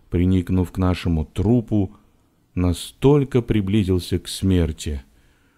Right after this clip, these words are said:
что коснулся омертвения и собственным своим телом – даёт естеству начало воскресения, силой своей восстановив целого человека.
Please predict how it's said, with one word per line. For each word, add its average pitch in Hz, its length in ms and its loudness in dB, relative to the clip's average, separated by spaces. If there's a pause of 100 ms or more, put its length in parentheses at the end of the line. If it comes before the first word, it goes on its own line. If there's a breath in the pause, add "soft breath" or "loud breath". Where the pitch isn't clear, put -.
что - 240 -4
коснулся 123 540 2
омертвения 110 1000 2
и 104 160 -2
собственным 104 960 0 (180 loud breath)
своим 87 680 0
телом – 110 580 2 (460 loud breath)
даёт 95 420 0
естеству 127 580 -4
начало 131 540 2
воскресения, 98 960 -2 (420 soft breath)
силой 131 640 0 (320 loud breath)
своей 87 840 0 (260 soft breath)
восстановив 123 640 0
целого 147 560 2
человека. 113 880 0